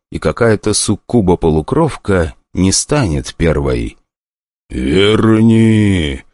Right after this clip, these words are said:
прорычал преследователь. "Нет!" —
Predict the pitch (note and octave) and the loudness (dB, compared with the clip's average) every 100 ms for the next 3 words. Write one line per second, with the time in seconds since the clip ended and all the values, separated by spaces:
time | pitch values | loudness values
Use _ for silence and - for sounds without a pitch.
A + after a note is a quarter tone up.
0 | _ - E2+ E2 D#2+ E2 D#2 - E2+ - | _ -4 -2 -2 -2 -2 -2 -2 -4 -2
1 | D#2+ D2+ C#2+ - D2+ C2+ - _ _ - | -2 0 -2 -2 -4 -4 -12 _ _ -6
2 | E2+ C3+ A#3+ A3 - - | 0 2 2 0 -4 -8